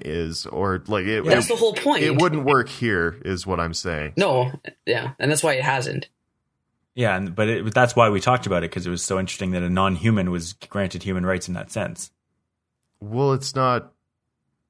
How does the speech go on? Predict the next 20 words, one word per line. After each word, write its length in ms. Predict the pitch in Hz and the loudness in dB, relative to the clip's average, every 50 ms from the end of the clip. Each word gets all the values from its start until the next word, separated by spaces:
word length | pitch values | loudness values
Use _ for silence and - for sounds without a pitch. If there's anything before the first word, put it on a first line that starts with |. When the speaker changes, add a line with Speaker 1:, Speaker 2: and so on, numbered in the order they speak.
| _ _ _ - | _ _ _ -4
Speaker 1:
Is 160 | 120 120 135 | -4 -2 -2
it 120 | 123 - - - _ _ _ _ _ _ - | -4 -6 -6 -14 _ _ _ _ _ _ -12
really 420 | 98 101 107 113 120 123 123 120 | -6 -2 0 2 2 2 0 0
classified 600 | 110 - - 98 101 110 - - - 110 107 104 101 | -2 0 0 2 2 2 0 -2 0 2 2 2 2
as 140 | 98 95 - | 0 -2 -4
human 300 | - 110 104 101 92 87 | -4 -4 -2 -2 -2 -2
rights 340 | 82 90 104 131 - - | 0 0 0 -2 -2 -4
in 80 | 143 143 | -4 -4
that 140 | 135 139 - | -2 2 4
Speaker 3:
Person 240 | 190 185 131 143 147 | 4 4 4 4 4
Speaker 1:
case? 80 | 135 | 4
Speaker 3:
rights. 580 | 131 135 135 127 - - - - - - - _ _ _ _ _ _ _ _ _ _ _ _ | 2 2 2 0 -4 -4 -6 -8 -14 -20 -20 _ _ _ _ _ _ _ _ _ _ _ _
Speaker 2:
Well, 280 | 131 127 - - - _ _ _ - _ _ _ | 2 2 2 2 -2 _ _ _ -20 _ _ _
yeah, 440 | _ 143 117 135 143 135 95 - - - - - | _ -18 -6 -2 0 2 2 0 -2 -6 -10 -2
they 80 | - 113 | 0 2
were 100 | 117 110 | 2 4
granted 340 | 110 120 117 117 117 101 - | 4 4 4 4 2 -2 -2
personhood, 600 | - 143 156 - 110 85 87 82 - - - - - _ - | 0 0 0 0 -2 -4 -4 -6 -6 -8 -12 -16 -16 _ -14
e-, 120 | 90 - - | -14 -12 -10
essentially. 680 | 98 - - 107 120 120 - 85 78 80 - 110 113 | -8 -4 -2 0 0 0 -2 -4 -6 -8 -10 -10 -12